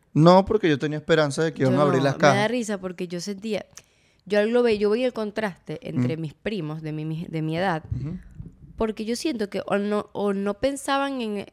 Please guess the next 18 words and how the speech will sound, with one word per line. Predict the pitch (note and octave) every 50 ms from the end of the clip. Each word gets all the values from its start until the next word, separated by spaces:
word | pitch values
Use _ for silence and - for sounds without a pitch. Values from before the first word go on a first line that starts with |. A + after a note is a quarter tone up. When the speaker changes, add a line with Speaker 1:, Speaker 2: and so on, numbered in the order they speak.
| _
Speaker 2:
como | - - F#3+ F#3+ F3
que | E3+ F#3
en | F3+ F3
lo | E3+ E3+
que | - E3+
podía | - - E3+ F3 F3+ F#3+
pasar, | - A#3+ A#3 - C4+ A#3+ G3 - _ _ _ _ _ _ _ _
o | - - -
todavía | - G3 G3+ G3 A3+ A#3+
no | A3+ G#3 G3
dimensionaban | F#3+ G3+ G#3+ A3 G#3 - F#3+ F3 E3 E3 F3+ F#3+ F3+
la | D#3+ D3+
vaina. | D3+ D3+ D3 D3 C#3+ D3
Pero | - F3 F3
como | E3+ E3+ F3
yo | F3+ G3+
estaba | - - B3+ C4 C4
tan | C4 B3+ B3 B3 A#3+ A#3 A3 G#3+